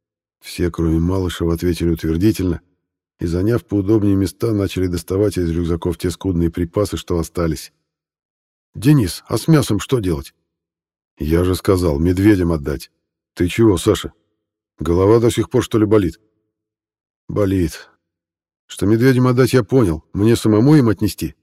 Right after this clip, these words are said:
Почесав ссадины на затылке, уточнил Попченко. "Нет, давайте сюда". "Хор!" прокричал Денис на всю пещеру.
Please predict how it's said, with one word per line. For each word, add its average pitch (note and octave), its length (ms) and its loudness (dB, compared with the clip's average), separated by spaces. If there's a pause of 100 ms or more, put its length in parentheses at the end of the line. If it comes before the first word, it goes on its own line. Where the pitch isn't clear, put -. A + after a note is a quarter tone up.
(480)
Почесав E2+ 480 -6
ссадины F2+ 460 -2
на F2+ 80 0
затылке, F#2 460 -4
уточнил F#2 380 -2
Попченко. F2+ 520 -4 (920)
"Нет, E2+ 360 -2 (120)
давайте A#2 340 2
сюда". D#2+ 280 -6 (460)
"Хор!" E3 720 4 (960)
прокричал E2+ 480 -8
Денис F2 320 -2
на F2 100 -2
всю F2 160 -4
пещеру. E2+ 500 -2